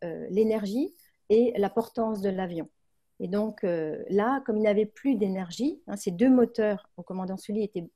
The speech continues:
étaient brûlés par le, le vol des oies, il ne lui restait plus que la portance,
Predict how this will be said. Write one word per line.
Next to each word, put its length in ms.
étaient 260
brûlés 500
par 140
le, 240
le 140
vol 240
des 220
oies, 220
il 80
ne 80
lui 120
restait 260
plus 160
que 100
la 140
portance, 800